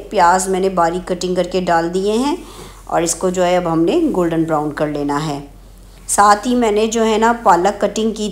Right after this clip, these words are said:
थी बारीक बारीक सी, अच्छे तरीके से इसको वॉश किया। धोने के बाद मैंने अच्छे से जो है ना, इसको वॉश करना है। फिर उसके बाद मैंने इसको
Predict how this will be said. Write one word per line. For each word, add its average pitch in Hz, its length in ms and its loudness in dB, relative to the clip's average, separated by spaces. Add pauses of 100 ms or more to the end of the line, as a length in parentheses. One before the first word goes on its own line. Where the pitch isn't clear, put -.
थी 226 80 0
बारीक 185 340 2
बारीक 190 340 2
सी, 233 220 -2
अच्छे 208 320 -4
तरीके 196 280 0
से 208 100 -2
इसको 202 260 -2
वॉश 175 400 2
किया। 208 380 4
धोने 190 540 2
के 226 180 0
बाद 175 440 4 (380)
मैंने 196 340 2 (460)
अच्छे 247 440 0
से 247 180 0
जो 208 100 0
है 196 80 4
ना, 196 80 4
इसको 196 260 0
वॉश 156 260 0
करना 151 320 -6
है। 143 220 -6 (380)
फिर 208 140 -2
उसके 202 260 0
बाद 185 280 6
मैंने 190 340 4
इसको 208 320 2